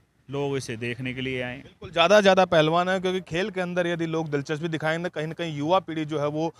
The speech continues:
Speaker 2: नशे से और दूसरी बुरानी, बुरी, बुरी लतों से जो है बचती है। सरपंच साहब, किस तरीके से देखते हो, क्या तैयारियां हैं?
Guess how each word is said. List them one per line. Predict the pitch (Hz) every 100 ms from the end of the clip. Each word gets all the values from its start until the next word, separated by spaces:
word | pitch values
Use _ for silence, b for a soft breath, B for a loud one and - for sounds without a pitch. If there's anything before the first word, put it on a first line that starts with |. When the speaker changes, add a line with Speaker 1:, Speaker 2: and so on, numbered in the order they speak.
| b b
Speaker 2:
नशे | 120 147 170 175
से | 170
और | 165 160
दूसरी | 151 156 170 170
बुरानी, | 147 147 151 165
बुरी, | 135 156 175 160
बुरी | 139 139 170
लतों | 180 156
से | 160
जो | 156 165
है |
बचती | 156 127 - 120
है। | 107
सरपंच | 117 _ _
साहब, | 131
किस | _ 165
तरीके | 185 175 175
से | 175
देखते | 175 156 _
हो, | 175
क्या | 165 _ 165 170
तैयारियां | 170 151 -
हैं? | 131